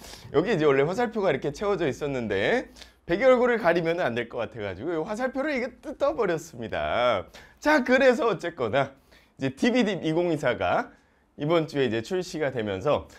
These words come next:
선생님 이제 정규 커리큘럼이 이제 완성이 되는 거죠. 그래서 선생님 이제 더 이상 염순이 원툴 강사가 아니고 투툴 강사가 되었습니다. 이제 백 위까지,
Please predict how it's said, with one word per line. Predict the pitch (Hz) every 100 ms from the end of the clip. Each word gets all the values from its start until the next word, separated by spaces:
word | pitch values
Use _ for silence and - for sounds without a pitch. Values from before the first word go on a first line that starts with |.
| -
선생님 | - 214 240
이제 | 208
정규 | 185 175 233 262
커리큘럼이 | 262 240 - 190 160 156 170
이제 | 170
완성이 | 135 151 233 277 285
되는 | 170 127 107
거죠. | 92 80 85
그래서 | - 254 285
선생님 | 240 226 208
이제 | 151 147
더 | -
이상 | 127 92 73 - _ _ _ _ _ _ -
염순이 | 131 170 175 165
원툴 | 151 190 233 208
강사가 | 190 165 139 78
아니고 | 101 202 147 - - _ _ _ _
투툴 | - 285 294 285 277
강사가 | 254 156 - 196
되었습니다. | - 170 165 131 107
이제 | 104
백 | 120 160 226
위까지, | 247 - 117 92 180